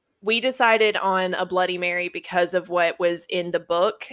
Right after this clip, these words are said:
And if you enjoy Bloody Marys, then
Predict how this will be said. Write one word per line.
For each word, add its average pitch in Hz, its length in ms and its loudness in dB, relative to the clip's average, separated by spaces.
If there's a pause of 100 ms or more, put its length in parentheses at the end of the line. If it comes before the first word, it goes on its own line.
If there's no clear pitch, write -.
(120)
And 175 320 2
if 180 220 -2
you 226 140 2
enjoy 247 360 4
Bloody 226 280 6
Marys, 214 600 2 (1040)
then 170 380 -6